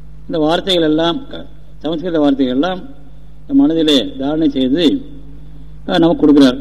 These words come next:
அதை எடுத்துன்னு பேர். அவைகளை பத்தியரூபமாக, பத்தியரூப பிரபந்தமாக செய்ததை அளித்தேன் என்றும்.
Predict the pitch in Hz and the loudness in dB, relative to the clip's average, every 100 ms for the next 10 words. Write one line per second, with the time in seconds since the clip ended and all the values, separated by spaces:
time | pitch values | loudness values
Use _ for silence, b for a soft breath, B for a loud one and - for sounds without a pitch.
0 | - 147 156 139 143 156 147 113 104 110 | -4 2 6 8 6 4 2 2 -2 -8
1 | - - - - - - - - - - | -12 -14 -14 -14 -14 -14 -14 -14 -14 -14
2 | - - - 143 175 165 160 139 143 135 | -14 -14 -6 2 4 6 6 6 4 4
3 | 220 208 185 160 151 139 139 104 - - | 6 6 6 6 8 8 6 4 -2 -10
4 | - - - - - - - - - - | -14 -14 -14 -14 -14 -14 -14 -14 -14 -6
5 | 151 170 196 143 147 185 202 196 175 160 | -2 2 2 2 2 2 0 2 2 4
6 | 151 151 151 147 151 143 143 147 170 156 | 4 4 4 4 4 2 0 0 2 6
7 | 135 113 131 135 | 6 6 4 4